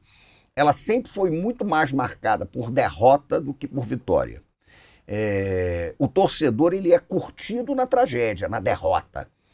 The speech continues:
né? Então, tem muito disso. Eu torcia pela seleção brasileira demais. A Copa de oitenta e dois já é um negócio que eu era um garoto alucinado.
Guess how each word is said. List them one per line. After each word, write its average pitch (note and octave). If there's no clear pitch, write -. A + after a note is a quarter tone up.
né? G#2
Então, D#3
tem -
muito E3+
disso. D#3+
Eu A3
torcia F#3
pela A#2
seleção A2+
brasileira B2+
demais. B2
A E2
Copa B2
de C#3+
oitenta D#3
e E3
dois E3
já B3+
é -
um C#4+
negócio D3+
que C4
eu C4
era B2
um -
garoto C#3
alucinado. A#2+